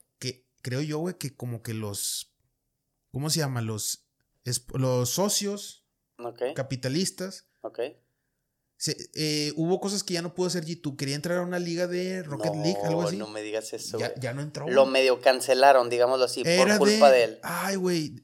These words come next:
Speaker 1: creo que era de Valorant. Y hubo, y iba a haber una
Speaker 2: Ok.
Speaker 1: liga, creo que en, en, eh, una liga en N A, en N A, Norteamérica.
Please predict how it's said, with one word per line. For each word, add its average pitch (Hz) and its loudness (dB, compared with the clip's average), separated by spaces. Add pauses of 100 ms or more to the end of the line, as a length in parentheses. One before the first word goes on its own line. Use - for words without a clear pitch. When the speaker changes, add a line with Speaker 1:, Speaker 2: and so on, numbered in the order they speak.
(100)
Speaker 1:
creo 156 -4
que 202 -2
era 214 2
de 208 0
Valorant. 156 -2 (400)
Y - -8
hubo, 151 -4
y 165 -2
iba 165 -2
a 196 0
haber 190 -2
una 208 0
Speaker 2:
Ok. 202 0
Speaker 1:
liga, 190 0
creo 185 -2
que 202 -4
en, 185 -8
en, 131 -8
eh, 117 -14
una 139 -2
liga 175 -4 (840)
en 120 -8
N 135 -6
A, 185 -6
en 127 -6
N 139 -6
A, 165 -6
Norteamérica. 151 2